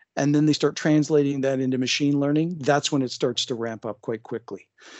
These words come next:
But you need to go through that process. Um,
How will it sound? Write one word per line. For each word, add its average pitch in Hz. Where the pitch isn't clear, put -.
But -
you 139
need 143
to 143
go 131
through 123
that 110
process. -
Um, 123